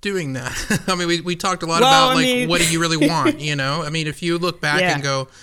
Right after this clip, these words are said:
Speaker 1: "That's the life I wish I had built," what keeps you from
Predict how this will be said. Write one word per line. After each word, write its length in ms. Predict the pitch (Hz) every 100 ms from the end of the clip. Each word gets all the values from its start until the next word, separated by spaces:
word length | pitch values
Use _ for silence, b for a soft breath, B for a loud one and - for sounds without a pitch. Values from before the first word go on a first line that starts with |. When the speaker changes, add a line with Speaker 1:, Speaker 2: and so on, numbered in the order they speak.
| B B B
Speaker 1:
"That's 240 | 160 160 -
the 80 |
life 280 | 160 147 143
I 100 | 139
wish 360 | 131 139 147 156
I 320 | 139 135 131 -
had 260 | 147 135
built," 460 | 151 165 131 131 - b b b b b b b -
what 280 | 151 151
keeps 360 | - 160 147 -
you 120 | 147
from 480 | 135 143 139 135